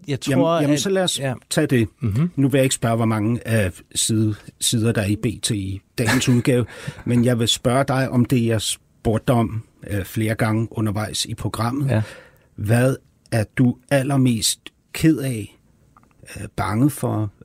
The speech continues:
Speaker 2: øh, frustreret over ikke at blive anerkendt for?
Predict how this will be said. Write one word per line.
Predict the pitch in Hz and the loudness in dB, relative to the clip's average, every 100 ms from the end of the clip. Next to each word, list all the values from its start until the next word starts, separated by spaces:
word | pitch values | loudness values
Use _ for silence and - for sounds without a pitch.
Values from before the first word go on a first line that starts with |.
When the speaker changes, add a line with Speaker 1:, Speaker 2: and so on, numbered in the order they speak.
| - | -10
Speaker 2:
øh, | 87 | -10
frustreret | - - - - 143 147 139 123 _ | -10 -8 -4 0 0 2 0 -6 _
over | 127 120 104 110 104 _ _ _ _ _ | 0 2 0 -2 -4 _ _ _ _ _
ikke | 131 123 147 - | 2 4 0 -2
at | 113 - | -6 -4
blive | - 110 104 92 _ _ _ | -2 0 -2 -4 _ _ _
anerkendt | 117 113 123 - 123 - - | 0 2 2 0 -4 -4 -12
for? | - - | -12 -12